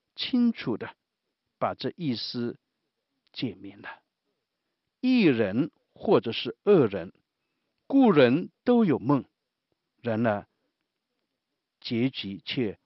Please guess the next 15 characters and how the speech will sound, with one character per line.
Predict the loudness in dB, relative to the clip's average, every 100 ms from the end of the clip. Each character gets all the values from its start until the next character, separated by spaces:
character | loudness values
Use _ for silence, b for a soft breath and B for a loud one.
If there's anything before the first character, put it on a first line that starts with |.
| _
完 | -14 -14 -14
全 | -16 -16
的 |
不 | -16 -16
相 | -16 -20
同。 | -20 -20 _ _ _ _ _ _ _ _ _ _ _ _
如 | _ 2 2
果 | 2 0
一 | 0 2
个 | 4
人 | 4 4 2 -4 -8 _ _ _
是 | -12 -6 -2
被 | 2 0
罪 | 0 2 2 2
恶 | -2 -2